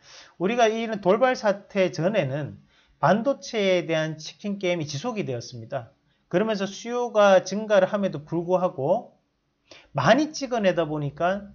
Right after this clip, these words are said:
단가는 꾸준하게 하락을 하면서 디램 같은 경우에는 이만 팔천 원까지, 이만 오천 원대까지 내려왔단 말이에요.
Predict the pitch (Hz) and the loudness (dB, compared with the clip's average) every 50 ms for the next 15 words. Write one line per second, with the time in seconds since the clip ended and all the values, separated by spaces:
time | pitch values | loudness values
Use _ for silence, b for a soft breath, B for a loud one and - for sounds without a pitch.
0 | - _ - 151 185 247 254 - 220 190 180 180 170 170 - 208 202 208 233 240 | -20 _ -4 -2 -2 -2 0 0 0 2 2 0 -4 -6 -8 -10 -8 -8 -6 -6
1 | 269 269 240 220 196 - - 190 196 196 185 175 165 156 151 143 143 135 131 139 | -6 -4 -4 -4 -6 -4 -4 -2 0 0 0 0 -2 -2 -2 -2 -4 -4 -4 -2
2 | 170 185 196 202 202 B B B - - 220 277 294 269 226 185 160 143 147 - | -2 -2 -2 -4 -8 B B B -6 -2 2 4 4 4 4 2 0 -2 -2 -6
3 | 160 143 151 151 151 151 143 135 131 151 170 180 214 226 240 240 220 - - 233 | -6 -6 -6 -4 -4 -4 -4 -6 -6 -6 -8 -6 -4 -4 -4 -4 -6 -6 -8 -8
4 | 226 226 - 233 208 185 - 143 123 117 117 107 104 - 170 202 233 233 220 208 | -8 -8 -10 -10 -10 -4 -4 -4 -4 -4 -10 -14 -8 -6 -4 -2 0 0 0 -2
5 | 208 202 - - 220 196 - 160 147 143 131 123 127 151 185 175 131 98 98 - | -4 -6 -8 -10 -10 -10 -10 -8 -6 -6 -6 -4 -4 -2 -2 -2 -2 -4 -6 -8
6 | - 120 107 98 92 90 85 82 | -10 -10 -10 -12 -16 -18 -20 -20